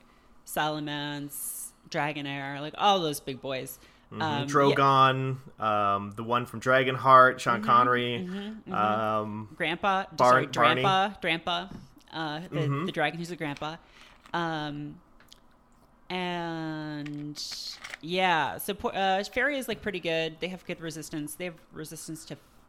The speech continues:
Speaker 1: fighting as well. They're weak
Speaker 2: Oh.
Speaker 1: to poison and steel, maybe fire. I forget. Um,
Speaker 2: So, so would a Alolan we-, no, not, not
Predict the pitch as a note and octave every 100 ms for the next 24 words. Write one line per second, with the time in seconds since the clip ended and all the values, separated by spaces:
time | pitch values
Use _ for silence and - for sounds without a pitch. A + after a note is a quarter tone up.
0 | _ - D3 F3 A3 A#3+ B3+ B3 B3 B3
1 | B3 B3+ - - - - - E3 D3+ D#3
2 | E3 A3+ G#2 F3+ D#3+ - - F3+ F3+ F3
3 | F#3 F#3 F#3 F#3 F#3 _ _ _ _ D3
4 | D3 C#3+ - - C#3+ C#3+ D3+ E3+ F3 -
5 | - D3+ D3 D3+ E3 E3 E3 D#3+ _ _
6 | D3 D3 E3+ F#3 F#3+ F#3 D#3 D3 C#3 C#3
7 | - _ _ _ - D3+ C#3 C3 D#3+ D#3
8 | - _ _ - D#3+ D3+ C#3 C3+ C#3+ D3
9 | D#3+ D#3 C3 A2+ C3 C3+ C3+ B2 G#2+ G2+
10 | A2+ - _ B2+ A#2+ -